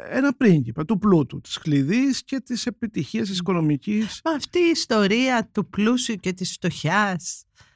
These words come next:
Speaker 2: κοπέλας δεν είναι, ακόμα και τώρα, αν δεις ταινίες παιδικές, αυτές τις σειρές Barbie,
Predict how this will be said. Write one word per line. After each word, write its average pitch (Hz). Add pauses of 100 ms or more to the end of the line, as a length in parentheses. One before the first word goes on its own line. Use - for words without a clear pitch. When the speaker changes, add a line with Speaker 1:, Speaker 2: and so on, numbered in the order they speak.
(160)
Speaker 2:
κοπέλας 170
δεν 226
είναι, 226
ακόμα 339
και 330
τώρα, 285
αν 185
δεις 233
ταινίες 190
παιδικές, 165
αυτές 175
τις 170
σειρές 175
Barbie, 170